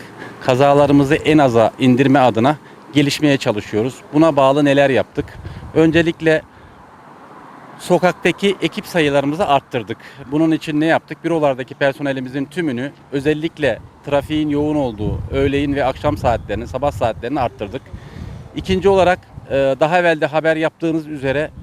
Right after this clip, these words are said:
motosiklet ekiplerimizi, yani Şahin ekiplerimizi arttırdık ki bu bize, e, daha hızlı müdahale, daha hızlı kontrolde ciddi faydalarını görmemize bağlı olarak. Bugün de, e,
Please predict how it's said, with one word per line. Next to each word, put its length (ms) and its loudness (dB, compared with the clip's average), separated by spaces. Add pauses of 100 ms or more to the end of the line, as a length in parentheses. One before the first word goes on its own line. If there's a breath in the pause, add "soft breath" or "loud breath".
(300 loud breath)
motosiklet 560 -2
ekiplerimizi, 560 -4
yani 240 2
Şahin 320 -2
ekiplerimizi 540 -4
arttırdık 580 -4
ki 200 -4
bu 140 -4
bize, 320 -2 (480 loud breath)
e, 260 0
daha 260 2
hızlı 320 -4
müdahale, 600 0
daha 220 0
hızlı 280 -8
kontrolde 680 -4 (240)
ciddi 300 -2
faydalarını 580 0
görmemize 560 -4
bağlı 220 0
olarak. 280 -2 (720 loud breath)
Bugün 320 0
de, 240 2 (180)
e, 480 0